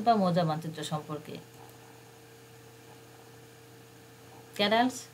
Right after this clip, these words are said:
ক্যাডার্স ট্রে, ক্যাডার্স শব্দ, ক্যাডার্স বা মৌজা মানচিত্র। ক্যাডার্স ট্রে শব্দটি এসেছে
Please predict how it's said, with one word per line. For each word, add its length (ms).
ক্যাডার্স 400
ট্রে, 140
ক্যাডার্স 380
শব্দ, 220
ক্যাডার্স 420
বা 120
মৌজা 360
মানচিত্র। 460
ক্যাডার্স 420
ট্রে 160
শব্দটি 460
এসেছে 220